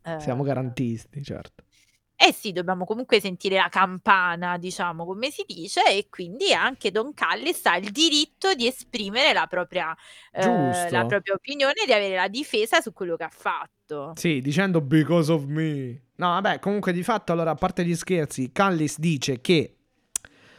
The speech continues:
Speaker 1: eh, "Adesso volete sapere il perché ho fatto quello che ho fatto, ma voi dovreste chiedervi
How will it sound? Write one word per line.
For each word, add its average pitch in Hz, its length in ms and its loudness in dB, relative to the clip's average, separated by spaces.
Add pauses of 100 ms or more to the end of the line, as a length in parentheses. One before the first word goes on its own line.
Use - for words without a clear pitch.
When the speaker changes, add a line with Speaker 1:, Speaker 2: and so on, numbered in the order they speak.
(1700)
Speaker 1:
eh, 151 280 2
"Adesso 226 560 4
volete 190 260 4
sapere 196 360 4
il 202 160 2
perché 220 1000 0
ho 220 60 2
fatto 208 400 0
quello 180 220 2
che 180 100 -2
ho 170 60 2
fatto, 214 560 -2
ma 180 140 0
voi 233 180 0
dovreste 170 460 -4
chiedervi 208 880 -4